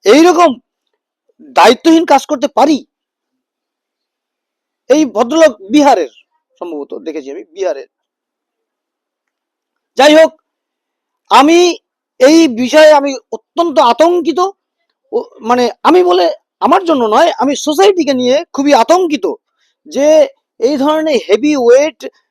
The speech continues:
আহ, অফিসারদের এবং মূল্যবান, মূল্যবান মানুষদেরকে যদি ঘরে ঢুকে এভাবে আক্রমণ করা হয়,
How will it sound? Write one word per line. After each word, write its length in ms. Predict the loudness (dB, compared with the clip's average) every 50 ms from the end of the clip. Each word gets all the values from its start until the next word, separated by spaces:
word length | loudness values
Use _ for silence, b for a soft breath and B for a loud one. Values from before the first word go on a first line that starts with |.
| _ -4
আহ, 1200 | 0 2 4 6 6 6 6 4 4 4 2 0 -2 -4 -8 -12 -12 -14 -14 -12 -12 -12 -12 -16 _ _ _ _ _ -6
অফিসারদের 720 | -4 -2 -2 0 2 2 0 0 2 2 2 2 2 0 -4 _ _ _ _ _ -4
এবং 300 | 0 2 2 2 2 0
মূল্যবান, 440 | -2 0 2 2 2 2 0 0
মূল্যবান 420 | -2 -4 -2 -2 0 0 0 -2 -2
মানুষদেরকে 560 | -4 -4 -2 -4 -4 -2 -2 -2 -2 -2 -2
যদি 340 | -2 -2 -2 -2 -4 -8 -8 _ _ _ _ -16
ঘরে 260 | -6 0 2 2 4 4
ঢুকে 220 | 4 4 2 2
এভাবে 280 | 2 2 2 2 2 2
আক্রমণ 440 | 2 0 0 -4 -4 -2 -2 -2
করা 220 | -2 0 0 0 0
হয়, 280 | 0 0 0 0 -2